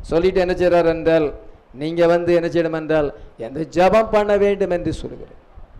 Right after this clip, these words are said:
பிரதர் பெனா சொல்லுகிறார், "முதலாவது நீ ஜெபம் பண்ணு. First thing, first, you need to go get your own heart right." இப்பொழுது உன்னுடைய இதயத்தை சரிப்படுத்தி நீ ஜெபம் பண்ணணும்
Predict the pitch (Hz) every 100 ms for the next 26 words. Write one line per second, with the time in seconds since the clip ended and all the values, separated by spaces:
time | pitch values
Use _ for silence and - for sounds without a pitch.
0 | 107 - - - - - 170 196 220 254
1 | 269 247 233 220 196 214 240 254 254 262
2 | 214 214 156 - - - - - - -
3 | - _ _ _ _ _ _ - _ _
4 | - 190 247 247 262 277 208 127 - _
5 | _ - - - - - - - 220 214
6 | - - - 147 226 269 254 277 220 226
7 | 214 247 240 220 220 - 226 202 165 -
8 | - 190 226 175 196 - 160 139 - -
9 | _ - 175 220 254 262 262 214 240 254
10 | 247 254 269 247 220 214 226 214 214 196
11 | 202 220 185 185 175 160 135